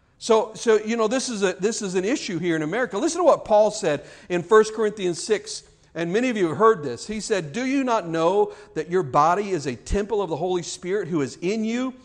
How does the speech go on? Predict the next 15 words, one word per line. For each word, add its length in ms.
whom 220
you 160
have 180
received 460
from 160
God?" 420
Listen 260
to 80
this 220
line, 260
"You 520
are 140
not 640
your 240
own." 440